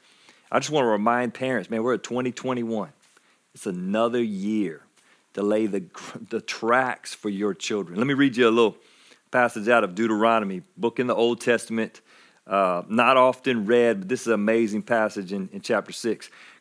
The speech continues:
God is telling the people of Israel, his people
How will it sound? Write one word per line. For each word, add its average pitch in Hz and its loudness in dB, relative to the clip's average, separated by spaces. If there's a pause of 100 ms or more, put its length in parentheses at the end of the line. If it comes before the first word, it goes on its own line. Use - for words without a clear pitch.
(100)
God 131 4
is 120 -2
telling 131 2
the 107 0
people 135 -2
of 139 0
Israel, 107 2
his 151 2
people - -6